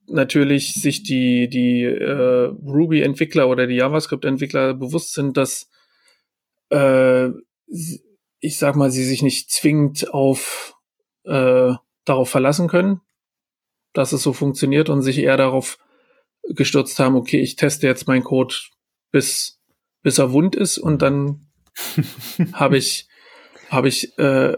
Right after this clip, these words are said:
Speaker 1: halt alle Fehler erschlagen. Also ich,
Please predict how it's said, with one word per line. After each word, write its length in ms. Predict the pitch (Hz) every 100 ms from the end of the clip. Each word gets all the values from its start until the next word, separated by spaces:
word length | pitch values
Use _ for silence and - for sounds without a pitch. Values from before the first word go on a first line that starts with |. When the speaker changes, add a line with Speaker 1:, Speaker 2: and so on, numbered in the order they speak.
| - _
Speaker 1:
halt 220 | 135 139
alle 460 | 143 139 135 135 131 185 -
Fehler 520 | - 143 131 123 - _ _ _ -
erschlagen. 540 | 151 131 131 127 127 - _ _ _ _ _ _ _ _ _ _ _
Also 200 | 143 147
ich, 240 | 147 -